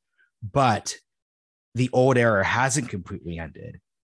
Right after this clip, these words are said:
and the new era hasn't completely begun. That's why we call the show The Realignment. So politicians, actors, entertainers, whatever,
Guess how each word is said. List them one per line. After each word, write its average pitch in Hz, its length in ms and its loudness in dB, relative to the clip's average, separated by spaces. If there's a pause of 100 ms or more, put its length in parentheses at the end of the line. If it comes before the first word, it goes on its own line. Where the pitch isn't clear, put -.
(100)
and 131 120 4
the 110 60 4
new 120 220 4
era 101 260 2
hasn't 104 320 -2
completely 85 400 -10
begun. 90 480 -2
That's 85 160 -8
why 87 60 -4
we 80 80 -6
call 87 180 -6
the 85 80 -8
show 87 220 -4
The 85 80 -6
Realignment. 82 680 -4 (540)
So 104 600 2
politicians, 101 1120 -2 (140)
actors, 92 520 -4
entertainers, 92 560 -4
whatever, 87 520 -4